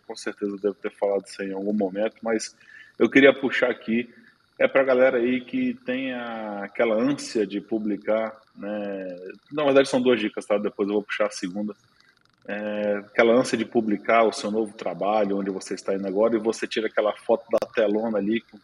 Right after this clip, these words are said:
todos os aplicativos que vem instalados no seu notebook, né? Enfim. Aí você fala assim, "Pô, mas não tem nada demais, né?" Talvez não pra você, usuário ali final, mas com certeza pra empresa isso é um problema, né?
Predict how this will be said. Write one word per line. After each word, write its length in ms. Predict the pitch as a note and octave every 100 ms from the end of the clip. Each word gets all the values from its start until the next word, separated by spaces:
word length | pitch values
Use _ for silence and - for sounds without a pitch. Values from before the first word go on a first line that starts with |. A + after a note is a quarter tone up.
| _
todos 240 | C3 A#2+
os 120 | A2
aplicativos 720 | G#2+ - A2 G#2+ G2 - G#2 -
que 140 | G#2
vem 160 | F#2 G2+
instalados 500 | - F#2 G2 G2+ G2
no 80 |
seu 160 | F#2+ G#2
notebook, 920 | F#2+ - F2 D#2+ G2+ A#2 G#2 - F#2 _ - - - - _
né? 580 | F#2+ G#2 G#2 G2+ G2 G2
Enfim. 380 | G2 G#2+ - G2+ - _ _ _ _
Aí 100 | A2+
você 180 | A#2+ C3+
fala 120 | B2+
assim, 140 | B2 D3
"Pô, 160 | C4
mas 200 | C#4+ E3+
não 100 | D3
tem 160 | D3+ F3+
nada 260 | D3+ E3
demais, 440 | D#3 A#2+ A#2 B2+ A2+
né?" 180 | A#2 A#2+
Talvez 520 | - A#2+ C3+ F3+ C3+
não 260 | C3+ E3+
pra 160 | F3+ E3+
você, 460 | D#3+ D#3 - D3+ E3
usuário 560 | D#3+ D3+ D3 B2+ C3
ali 300 | B2 A#2+ C3
final, 480 | C3+ - C#3 A#2 A2+
mas 220 | G2+ G2
com 220 | - B2+
certeza 640 | D3 - C3+ _ C3 D3 C#3+
pra 240 | - B2+
empresa 640 | C#3+ - G#2+ A#2 C#3 C3
isso 200 | C3+ -
é 40 | C4
um 60 |
problema, 460 | - - B2 B2 A#2
né? 100 | A2